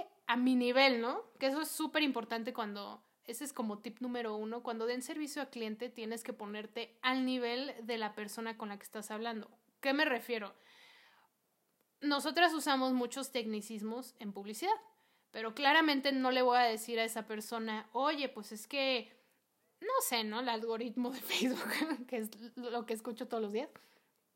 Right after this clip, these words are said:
Obviamente no le vas a decir eso, y en este caso, pues yo no sé, soy buena en muchas cosas, pero no soy una experta en,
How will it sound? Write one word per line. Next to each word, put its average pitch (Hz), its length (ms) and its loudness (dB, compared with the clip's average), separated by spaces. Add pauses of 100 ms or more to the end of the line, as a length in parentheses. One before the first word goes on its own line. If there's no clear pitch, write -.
(280)
Obviamente 359 320 4
no 320 100 2
le 285 80 2
vas 269 140 2
a 262 40 0
decir 220 240 -4
eso, 226 280 -6
y 226 120 -8
en 233 100 -2
este 247 220 -6
caso, 269 320 -2
pues 247 180 -6
yo 277 140 -2
no 339 160 2
sé, 285 380 0 (520)
soy 294 200 4
buena 339 220 8
en 302 60 6
muchas 294 340 2
cosas, 247 400 -2
pero 208 220 -6
no 214 120 -4
soy 233 180 -6
una 214 100 -10
experta 214 560 -6
en, 208 420 -12